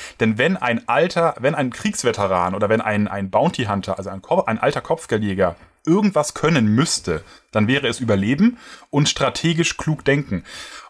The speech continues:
Und in jeder Situation, wo es irgendeine Entscheidung zu treffen gibt, dreht er sich um und fragt seine Kollegin, die dann in, äh, aus meiner Sicht jedes Mal mit den Augen rollt und sich, und ihm sagt so: „Mann, Digga, jetzt musst du mal ein bisschen hier auf den Putz hauen.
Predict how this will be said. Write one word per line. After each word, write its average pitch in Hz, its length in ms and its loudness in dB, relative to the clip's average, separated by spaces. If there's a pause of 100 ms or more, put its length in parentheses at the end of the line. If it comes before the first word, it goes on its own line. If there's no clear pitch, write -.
(140)
Und 131 140 4
in 123 140 0
jeder 185 220 2
Situation, 170 580 0
wo 135 40 2
es 127 80 -2
irgendeine 156 280 2
Entscheidung 170 340 0
zu - 100 -12
treffen 107 240 -2
gibt, 123 320 -2
dreht 135 140 0
er 147 80 4
sich 117 200 -2
um 165 280 2 (160)
und 139 160 -2
fragt 151 240 -2
seine 147 160 2
Kollegin, 143 560 2
die 131 80 -4
dann 127 180 2
in, 127 260 -2
äh, 123 100 -6 (180)
aus 127 160 0
meiner 147 180 2
Sicht 139 160 -2
jedes 143 160 0
Mal 143 80 0
mit 120 60 -4
den 131 80 -2
Augen 160 260 0
rollt 117 220 2
und 127 80 2
sich, 123 180 -6
und 123 160 -2
ihm 123 100 2
sagt 123 240 -2
so: - 160 2 (260)
„Mann, 131 360 -2
Digga, 120 220 2
jetzt 110 120 -2
musst 139 200 0
du - 20 2
mal 131 80 2
ein 120 80 2
bisschen 135 300 0
hier 135 120 2
auf 135 120 4
den - 80 -16
Putz - 260 -2
hauen. 117 220 2